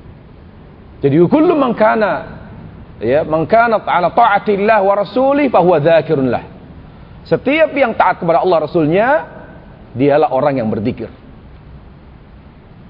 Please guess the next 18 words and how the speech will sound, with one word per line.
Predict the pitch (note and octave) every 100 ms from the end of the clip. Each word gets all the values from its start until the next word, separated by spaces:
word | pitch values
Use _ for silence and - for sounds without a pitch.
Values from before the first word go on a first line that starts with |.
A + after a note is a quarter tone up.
| - - - - - - -
Dialah | A2 B2 D3+
orang | D#3 C#3+
yang | D#3+ - - - - - - - - - - -
berzikir | B2+ C3+ F3 D#3+
kepada | C3+ A2+
Allah | A2+ B2+ D#3 D#3+ - - - - - - - - -
Jalla | C3 A2+ A2+ C#3 D#3+ - - - - - - - - -
wa | B2
Ala. | A2 G#2+ G2 F2 - - - - - - - - - - - - - - - -
Sekarang | A3+ D4+
kita | D#4 D4
bicara | C#4+ C#4+ C#4
taat, | B3 F3+ E3+ -
berarti | E3+ G#3+ E4
yang | C#4
taat | - G3 - A#3 -
itu | G3 C4 A3+
yang, | G#3+